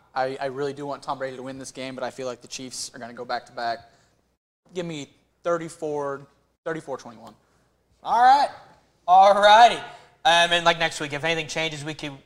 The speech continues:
Speaker 2: we can also do a final Super Bowl
Speaker 1: Yeah.
Speaker 2: prediction, but that's just kinda
Speaker 1: There's
Speaker 2: spitballing.
Speaker 1: definitely a
Speaker 2: Anyway.
Speaker 1: lot that can happen in two weeks.
Speaker 2: So, that's gonna do it for the episode three, season two edition of Sports Cubed.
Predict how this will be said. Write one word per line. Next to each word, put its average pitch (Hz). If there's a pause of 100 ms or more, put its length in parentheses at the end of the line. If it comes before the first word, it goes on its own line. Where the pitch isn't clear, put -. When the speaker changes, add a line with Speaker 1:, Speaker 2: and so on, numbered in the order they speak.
(260)
Speaker 2:
we 175
can 170
also 165
do 156
a 135
final 151
Super 160
Bowl 226
Speaker 1:
Yeah. -
Speaker 2:
prediction, 139
but 131
that's 127
just -
kinda 127 (140)
Speaker 1:
There's 143
Speaker 2:
spitballing. -
Speaker 1:
definitely 165
a -
Speaker 2:
Anyway. 120
Speaker 1:
lot 123
that 120
can 117
happen 113
in 113
two 120
weeks. - (340)
Speaker 2:
So, 240 (580)
that's 214
gonna 220
do 214
it 277 (340)
for 190
the 175
episode 196
three, 196 (180)
season 196
two 202
edition 185
of 160
Sports 196
Cubed. 202